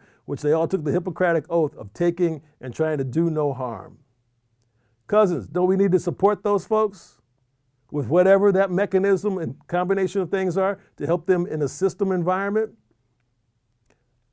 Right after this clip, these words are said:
A lot of money is associated with that. Is it being driven too much by money and not much about providing good health care? That's the conversation moving forward, cousins, cousins, don't you think?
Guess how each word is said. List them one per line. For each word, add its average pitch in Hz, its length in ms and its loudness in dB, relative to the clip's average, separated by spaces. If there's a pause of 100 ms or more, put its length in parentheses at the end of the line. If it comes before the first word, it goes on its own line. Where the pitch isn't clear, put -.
(160)
A 127 80 -4
lot 175 220 4
of 208 60 4
money 240 180 6
is 190 80 4
associated 156 500 0
with 143 180 -2
that. 151 260 -2 (260)
Is 151 160 -2
it 147 100 0
being 175 220 4
driven 160 320 2
too 214 180 0
much 233 260 0
by 220 180 2
money 185 500 0 (240)
and 147 160 -4
not 185 220 -2
much 190 180 -2
about 170 260 0
providing 160 460 0
good 147 160 0
health 139 320 -4
care? 110 300 -10 (260)
That's 175 160 -6
the 180 80 -6
conversation 165 600 -2
moving 147 280 -4
forward, 135 360 -4
cousins, 120 520 -12
cousins, 127 340 -4
don't 139 180 -4
you 165 60 -4
think? 190 340 -6